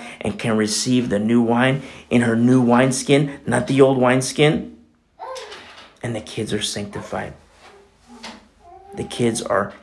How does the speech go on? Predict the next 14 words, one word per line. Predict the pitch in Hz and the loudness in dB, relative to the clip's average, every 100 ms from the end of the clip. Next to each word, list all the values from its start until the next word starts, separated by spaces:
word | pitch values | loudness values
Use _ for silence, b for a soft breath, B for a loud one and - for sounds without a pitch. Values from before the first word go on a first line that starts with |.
| - | -16
clean | - 127 127 123 | -4 2 4 4
before | 117 117 117 | 2 2 2
the | 107 | 2
Lord. | 101 104 110 - - - - - - _ _ _ _ _ _ _ _ _ - - 330 359 _ _ _ _ _ _ _ _ - | 0 -4 -4 -8 -16 -20 -20 -20 -20 _ _ _ _ _ _ _ _ _ -20 -20 -20 _ _ _ _ _ _ _ _ _ -6
And | 120 | -4
the | 120 | -2
husband | 123 113 107 107 | 0 0 0 -2
still | - 113 | 0 0
has, | 107 110 104 - - _ | 2 0 -2 -8 -16 _
you | - | -2
know, | 117 113 | 0 0
an | - 117 | -2 -6
outstretched | 110 104 - 104 101 - - b b | -6 -6 -2 0 0 -6 -14 b b
hand. | - 110 101 98 | -6 -4 -4 -6